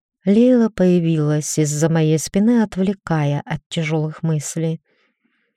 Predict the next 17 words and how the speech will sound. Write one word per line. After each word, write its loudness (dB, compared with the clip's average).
В -2
глазах 2
девушки -2
застыли 0
слезы, 0
лицо 2
побледнело, 0
а 2
губы 0
дрожали. -2
Из 2
высокой 0
прически -4
выбилась 2
огненно-рыжая 2
прядка -2
волос, 0